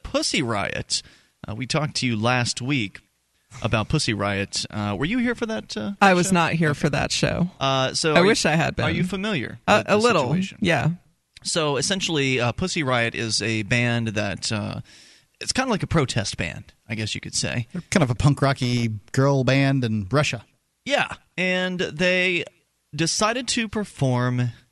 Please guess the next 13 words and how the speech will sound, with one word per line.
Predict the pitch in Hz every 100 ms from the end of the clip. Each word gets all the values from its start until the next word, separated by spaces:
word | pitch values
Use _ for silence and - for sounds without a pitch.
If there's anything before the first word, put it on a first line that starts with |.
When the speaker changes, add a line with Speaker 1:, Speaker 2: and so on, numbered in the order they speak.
| _ _ _ _ _ -
Speaker 1:
what | 123 123
they | 123
called | 139 123 113
a, | 110 110
uh, | 101 101
punk | - 165 160
prayer | - 135 87 117 156 _ _ _ _ -
against | 117 123 123 -
Vladimir | 120 123 117 110
Putin | - 135 110 110 -
in | 107 107
Moscow's | - 123 131 - 117 110 -
main | 117 120 131 135 143